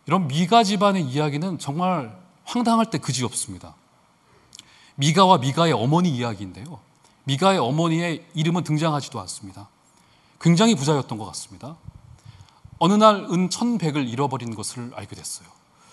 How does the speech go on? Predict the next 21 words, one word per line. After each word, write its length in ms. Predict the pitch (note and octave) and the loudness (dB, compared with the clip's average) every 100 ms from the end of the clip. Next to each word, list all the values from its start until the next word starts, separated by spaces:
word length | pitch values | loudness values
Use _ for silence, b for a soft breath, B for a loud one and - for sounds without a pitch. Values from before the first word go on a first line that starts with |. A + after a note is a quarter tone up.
| B B B B B - | B B B B B -6
여러분, 240 | E3 E3+ | 0 0
은 60 | G#3 | 0
천백은요, 680 | - A#3+ F3+ D#3+ G3 E3 - _ - | 0 0 0 -2 -4 -6 -10 _ -6
지금 540 | - E3 G#3+ G3+ D#3+ | -4 -2 -2 -2 -4
우리가 540 | C#3 D#3+ E3 E3 D#3+ D#3+ - - D#3+ | -4 0 2 2 0 -4 -12 -16 -14
살고 320 | - F3+ E3+ | -6 -6 -4
있는 220 | D#3+ D3+ C#3+ | -4 -4 -4
이 240 | C3 C3+ | -6 -8
시세, 560 | C3+ A#3 G#3+ F#3+ G#2 - | -6 -6 -4 -4 -6 -8
이 80 | C3 | -6
느낌으로 480 | C#3 - - F3 D3+ | -6 -8 -10 -8 -6
말하자면 480 | A2+ A#2 A2+ D3 B2 B B B B B | -8 -10 -10 -10 -12 B B B B B
거의 180 | - D3+ | -4 -2
수십억에 580 | D3 A#3 B3 G#3 F3+ E3+ | -2 -2 -2 0 0 0
해당되는 520 | F3 F#3 D3+ D3 C#3+ | -2 -2 -2 -6 -6
굉장히 400 | D3+ F3 G#3+ G#3 | -4 -2 -2 -4
큰 160 | A3+ G#3 | -4 -4
돈이었습니다. 600 | C#3 G#2 - - F2 - _ _ _ _ _ _ _ - _ _ | -6 -8 -12 -14 -20 -20 _ _ _ _ _ _ _ -20 _ _
누가 120 | D#3+ F#3 | 4 4
훔쳐간 440 | A#3 A#3 F3 D#3 | 4 2 0 0
거죠? 340 | D#3 B2+ G#3+ | 0 -4 -8